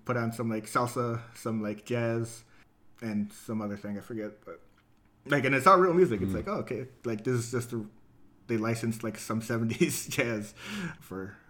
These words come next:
Speaker 1: this one scene in the video game," which is kinda nuts to think about.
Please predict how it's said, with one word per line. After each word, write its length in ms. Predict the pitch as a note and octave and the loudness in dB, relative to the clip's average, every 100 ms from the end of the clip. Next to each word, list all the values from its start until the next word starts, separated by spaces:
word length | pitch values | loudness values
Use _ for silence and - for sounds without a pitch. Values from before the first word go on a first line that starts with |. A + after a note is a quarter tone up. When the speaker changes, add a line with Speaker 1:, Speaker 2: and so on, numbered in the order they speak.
| - | -10
Speaker 1:
this 200 | A2 G#2 | -8 -4
one 200 | A#2 A2 | -2 -2
scene 140 | A2+ | -2
in 40 | A2 | -2
the 60 | G#2+ | -2
video 220 | G#2+ G2 | -2 -4
game," 180 | F#2 F#2+ | -8 -14
which 140 | - | -16
is 80 | - | -12
kinda 200 | G#2 G#2+ | -8 -8
nuts 240 | G#2 - | -10 -10
to 60 | - | -10
think 180 | A#2+ G#2+ | -6 -4
about. 520 | A2 A#2+ - - | 0 6 6 6